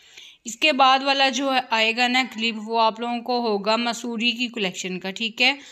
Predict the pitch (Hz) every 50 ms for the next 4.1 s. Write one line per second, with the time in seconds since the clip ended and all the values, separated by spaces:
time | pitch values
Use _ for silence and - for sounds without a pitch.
0 | - - - _ _ - 262 - - - 294 277 240 277 277 262 247 220 240 240
1 | 233 240 233 226 226 220 - 240 240 220 214 214 220 202 175 175 185 190 180 196
2 | 190 214 233 - - - 269 254 247 233 233 240 247 247 226 254 240 226 233 226
3 | 214 196 202 208 202 - 247 233 226 226 208 196 190 202 202 196 - - - 214
4 | 196 -